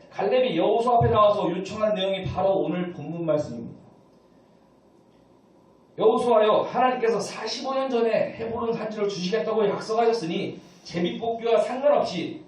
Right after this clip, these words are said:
그 땅을 자기에게 달라는 것입니다." 땅 분배는 제비 뽑아야 한다는 원칙을 벗어난 갈렙의 행동에 다른 지파들이 소동했을 법한데 그렇지가 않습니다. 헤브론이 어떤 곳입니까? 사십오 년 전 민수기 십삼 장 삼십삼 절에 보면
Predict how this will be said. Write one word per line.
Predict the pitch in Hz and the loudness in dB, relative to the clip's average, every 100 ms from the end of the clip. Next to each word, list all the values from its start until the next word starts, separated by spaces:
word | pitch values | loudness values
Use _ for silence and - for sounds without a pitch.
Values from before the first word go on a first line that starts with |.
| - | -20
그 | - - | -16 -4
땅을 | 233 226 220 - | 2 4 2 0
자기에게 | - - 180 196 190 190 190 - | -4 -10 -4 -2 0 -2 -4 -6
달라는 | - 127 135 202 | -8 -4 -2 -2
것입니다." | 202 151 120 - - - _ - - _ | -2 -4 -8 -12 -20 -20 _ -20 -20 _
땅 | 262 302 | 0 0
분배는 | 302 294 285 269 233 | 0 4 8 8 6
제비 | - - 254 | 0 -2 -4
뽑아야 | 254 254 247 | -2 2 4
한다는 | 233 240 190 | 4 2 2
원칙을 | 196 196 262 269 | 2 0 -4 0
벗어난 | 233 220 202 - - | 2 4 4 2 -2
갈렙의 | 180 180 202 190 | -4 -2 -2 -2
행동에 | 226 233 190 156 156 175 - - - - | -4 -2 0 0 -2 -4 -10 -20 -20 -14
다른 | - 240 247 | -2 0 0
지파들이 | - - 233 226 226 | 0 -2 0 0 -2
소동했을 | - 254 269 262 233 233 | -6 -8 -6 0 0 0
법한데 | 220 214 208 196 | 0 2 4 2
그렇지가 | 180 214 214 208 | 0 -2 0 2
않습니다. | 196 170 - - - - _ _ - - | 2 0 -6 -10 -16 -20 _ _ -12 -2
헤브론이 | 269 277 294 277 | 2 2 2 4
어떤 | 262 277 | 4 2
곳입니까? | 269 262 233 226 226 202 | 0 -2 -2 2 4 4
사십오 | - 185 247 | 2 -2 -2
년 | 262 262 | 0 2
전 | 226 | 2
민수기 | 190 - 226 226 | 0 -2 -6 -8
십삼 | 196 - 233 233 | -8 -10 -6 -4
장 | 233 | -2
삼십삼 | 202 233 233 - 220 | -4 -6 -10 -10 -8
절에 | 240 247 | 0 2
보면 | 208 180 165 - - | 2 2 0 -2 -4